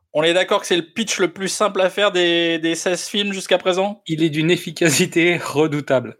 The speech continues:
Speaker 2: Et en même temps, c'est la première fois que James franchit cette ligne à ce point-là. C'est-à-dire que James rend son permis de tuer,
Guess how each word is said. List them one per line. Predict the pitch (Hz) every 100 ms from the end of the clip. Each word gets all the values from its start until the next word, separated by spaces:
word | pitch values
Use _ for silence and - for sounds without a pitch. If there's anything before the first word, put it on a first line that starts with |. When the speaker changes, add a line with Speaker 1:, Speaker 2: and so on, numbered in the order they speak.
| _
Speaker 2:
Et | 175
en | 196
même | 196 190
temps, | 190 214 269 - _ _ -
c'est | -
la | 151
première | 147 - 202 190 175
fois | 185
que | 170 147
James | 131 143
franchit | - - 139 - 139
cette | - 131 156
ligne | 147 117 - _
à | 127
ce | 123
point-là. | - 123 117 139 214 _ _ _ _ _
C'est-à-dire | 113 143 170
que | 147 151 185 - _ _ -
James | 139 165 196 -
rend | - 123 143 196
son | 180 160
permis | 147 151 151
de | 135
tuer, | 127 151 185 214 -